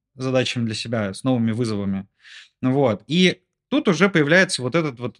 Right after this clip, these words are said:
новый уровень технического руководителя, э, там, технический руководитель, образно, направления. Соответственно, таким образом,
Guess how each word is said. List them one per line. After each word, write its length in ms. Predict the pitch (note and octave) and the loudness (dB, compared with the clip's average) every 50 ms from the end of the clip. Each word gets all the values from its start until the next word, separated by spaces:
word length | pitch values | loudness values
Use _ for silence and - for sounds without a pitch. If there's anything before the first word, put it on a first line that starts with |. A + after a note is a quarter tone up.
| _ - | _ 0
новый 280 | C#3+ D#3+ E3 C#3+ C3+ B2+ | 2 2 2 2 2 0
уровень 420 | D3+ D#3+ D3 C#3+ C3+ A#2+ A#2 A2+ _ _ | 0 0 0 0 -2 -2 -2 -6 _ _
технического 580 | - C#3 - D3+ C#3+ C#3+ - - - D3 C3+ C3+ | -6 -4 -2 -2 -2 -2 -4 -4 -2 -2 0 0
руководителя, 800 | C3+ - - C3+ C#3 D3+ A3 C4+ B3+ - F#3+ F3+ D#3+ D3 C#3 - _ _ - - - - _ _ | -2 -2 0 0 2 2 2 0 0 0 2 2 2 2 0 -2 _ _ -20 -20 -20 -20 _ _
э, 1200 | E3+ D3 D3 D3 D3 C#3+ C#3+ C#3 C#3 C#3 C#3 C#3 C#3 C3+ C3+ C3 C3 C3 B2+ B2+ B2 F#2 - - - _ _ _ _ _ _ _ _ _ _ | 0 2 2 2 4 2 2 2 2 2 4 4 4 4 4 2 2 2 2 0 -2 -4 -6 -12 -20 _ _ _ _ _ _ _ _ _ _
там, 260 | - A#2 A#2 G#2+ G#2 - _ | -4 -2 -2 -2 -4 -6 _
технический 500 | - - - E3+ G3 F#3+ - - - C3+ | -12 0 2 2 2 2 0 -2 -2 -2
руководитель, 540 | B2 G#2+ - A#2 A2+ A2 C3+ D3+ - A2 A2 | -2 -2 -2 -4 -2 -2 -4 -6 -6 -10 -10
образно, 380 | - B2+ A#2 A#2+ G#2+ G#2 G#2 G#2 | -10 -8 -6 -6 -6 -4 -2 -2
направления. 720 | B2 B2+ - C#3 A#2+ A2+ A2 G#2+ G#2 G2+ G2 F#2+ F2+ - _ _ _ _ _ _ _ _ _ _ | -2 0 0 0 2 2 0 0 0 -2 -2 -4 -8 -10 _ _ _ _ _ _ _ _ _ _
Соответственно, 1300 | - - E3+ F3 F3+ G3 G3 F#3+ F#3+ - - F3 E3+ E3 E3 D#3+ D#3 D#3 D#3 D#3 D3+ D3+ D3 - - - _ _ _ _ _ _ _ _ _ _ _ | -2 0 0 2 4 4 2 2 2 0 0 2 4 4 4 4 4 4 4 4 2 2 0 -2 -6 -10 _ _ _ _ _ _ _ _ _ _ _
таким 280 | - D#3+ - - F3 G3+ | -2 0 2 4 4 6
образом, 580 | C4+ B3+ A#3 A3 F#3+ E3 E3 D#3 C#3+ C3+ - | 6 4 4 2 4 4 4 2 2 0 -4